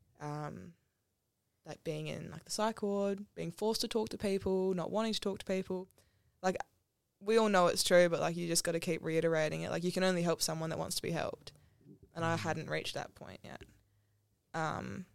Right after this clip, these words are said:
Speaker 2: How do you reach that point? Does it just happen naturally, or did, I just, like, I find it hard to empathise is the word we're using because I haven't really probably gone through that.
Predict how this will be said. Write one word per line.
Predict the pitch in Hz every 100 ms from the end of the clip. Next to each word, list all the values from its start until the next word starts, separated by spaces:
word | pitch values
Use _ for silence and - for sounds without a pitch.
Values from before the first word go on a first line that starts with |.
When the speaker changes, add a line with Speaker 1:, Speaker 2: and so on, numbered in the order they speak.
| _ -
Speaker 2:
How | 139
do | 160
you | 139
reach | 120 -
that | - -
point? | - 92 90
Does | - 98
it | 95
just | 107 113
happen | 98 98 90
naturally, | 101 - - 120
or | 113 98 95 - - - _
did, | 104 92 - _ - - -
I | 123
just, | - 123 - - _
like, | 117 110
I |
find | 107 120 113
it | -
hard | 104 98 -
to | 95 90 95 - - _ _ _ _ _ _ _ _ -
empathise | 113 110 - 90
is | 90 -
the | 92
word | 92 90
we're |
using | 90 90
because | 87 95 101 92 -
I | 95
haven't | 95 95 80
really | 95 90 85 _ _
probably | - 92
gone | 87 - 90 95
through | 95 90
that. | 90 -